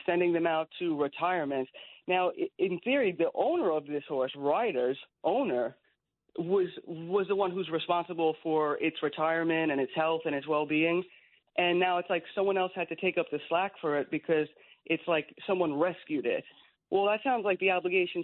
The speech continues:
should be on the owner after they worked this horse for so long,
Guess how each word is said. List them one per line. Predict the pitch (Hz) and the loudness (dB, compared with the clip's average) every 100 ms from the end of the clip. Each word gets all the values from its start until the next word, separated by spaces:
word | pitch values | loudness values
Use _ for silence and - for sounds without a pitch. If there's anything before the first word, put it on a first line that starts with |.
| 185 | -4
should | 170 | 0
be | 170 | 2
on | 160 | 2
the | 151 - | 0 2
owner | 196 220 160 151 | 2 2 2 2
after | 160 156 160 | 0 0 0
they | 156 143 | 0 0
worked | 147 170 226 165 | 2 0 -2 -8
this | 147 139 | -6 -6
horse | 143 139 131 - _ - _ | -2 0 0 -4 _ -20 _
for | - 160 | -4 0
so | 175 156 | 0 2
long, | 214 190 156 | 2 2 0